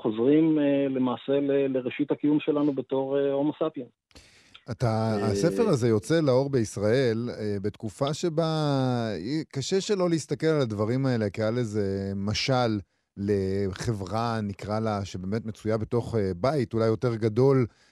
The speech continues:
Speaker 2: מהבניין מגורים הזה, אבל בית די קטן, ואז פתאום מוצאת את עצמה, אף שרובנו דומים זה לזה בישראל, אנחנו מוצאים את עצמנו באותו מצב שבו מהר מאוד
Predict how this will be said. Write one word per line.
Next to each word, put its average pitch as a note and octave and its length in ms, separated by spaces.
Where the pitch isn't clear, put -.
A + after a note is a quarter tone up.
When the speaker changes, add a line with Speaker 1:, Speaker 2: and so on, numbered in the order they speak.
Speaker 2:
מהבניין G#2+ 880
מגורים C3+ 380
הזה, B2 200
אבל A2+ 180
בית D3+ 240
די E3+ 180
קטן, C#3+ 600
ואז D3+ 320
פתאום F#3 320
מוצאת D#3 260
את E3 40
עצמה, B2+ 760
אף C3 100
שרובנו C#3 840
דומים D3 340
זה E3+ 160
לזה A2 320
בישראל, A2+ 600
אנחנו B2+ 260
מוצאים B2+ 240
את F3+ 60
עצמנו D#3 240
באותו C3 280
מצב D3+ 340
שבו A#2+ 260
מהר D#3 280
מאוד F#3 440